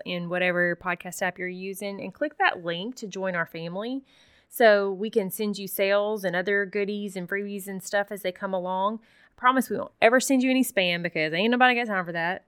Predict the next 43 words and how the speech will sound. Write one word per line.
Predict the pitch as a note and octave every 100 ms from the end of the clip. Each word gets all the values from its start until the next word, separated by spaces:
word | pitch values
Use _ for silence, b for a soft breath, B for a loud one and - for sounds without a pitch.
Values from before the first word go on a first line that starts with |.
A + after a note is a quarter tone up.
| -
Nobody | - F3 F#3 G#3
likes | G#3 G#3 -
that | -
spam | - G3+ F#3 F3 E3
junk. | D#3+ F3 - b b b
And | - -
I |
certainly | - C4+ D#4 F#3+
won't | E3 E3 -
sell | - F3 F3 F3
your | E3 D#3+ D#3 D#3
email | - B3+ A3 F3
address | D#3+ E3+ G#3+
'cause | - - -
I |
don't | D#4
even | G#3+
know | F#3
how | G3
to | A3+
do | C4 D#4+
that. | E3+ - -
<laughs> | - -
So | - - -
I'm | A3+ A3
surely | A#3+ A#3+ A3+
not | G3+
gonna | G3 E3+
do | F3+ E3+
it, | F#2+
but | F3
I'm | E3+
not | E3 D#3
gonna | D#3+
spam | D#3+ - - -
you | -
either. | C#2 - - _ B B B B B B B
If | - -
you | D#4+
have | A4+
a | D#4
show | - F#3 E3+
idea | G#3 A#3 B3+ C4 C4 C4